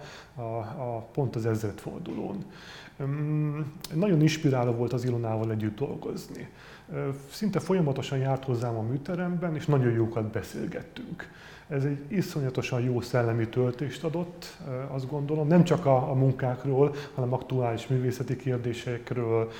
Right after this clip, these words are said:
az ő tapasztalataitról nagyon sokat, ö, mesélt. Ö, és leginkább az volt számomra nagyon fontos, hogy,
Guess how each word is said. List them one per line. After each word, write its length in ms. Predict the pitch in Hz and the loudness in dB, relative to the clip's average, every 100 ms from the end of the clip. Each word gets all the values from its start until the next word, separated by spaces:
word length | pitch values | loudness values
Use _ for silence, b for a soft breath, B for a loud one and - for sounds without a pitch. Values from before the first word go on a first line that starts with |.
| B 135 | B -2
az 80 | |
ő 120 | 120 107 | 0 2
tapasztalataitról 1300 | 135 - 120 - 123 123 - 120 123 - 147 123 | 2 2 -2 0 0 0 -2 -4 -4 -2 -2 0
nagyon 220 | 120 120 113 | 0 -2 -4
sokat, 420 | - 120 123 - | -4 0 0 0
ö, 200 | 135 123 | 0 2
mesélt. 760 | 123 123 - 135 135 139 139 B B B B | 0 -2 -2 0 0 0 -4 B B B B
Ö, 220 | 143 139 | -4 -2
és 240 | 143 165 - | 0 -2 2
leginkább 520 | 202 220 202 165 156 | 4 4 4 4 4
az 180 | 190 165 | 2 4
volt 220 | 160 151 | 4 4
számomra 440 | - 151 143 139 | 0 0 0 0
nagyon 240 | 139 160 147 | 0 0 -2
fontos, 520 | - 143 139 143 - | 0 -2 0 -4 -4
hogy, 280 | 135 127 | -4 -4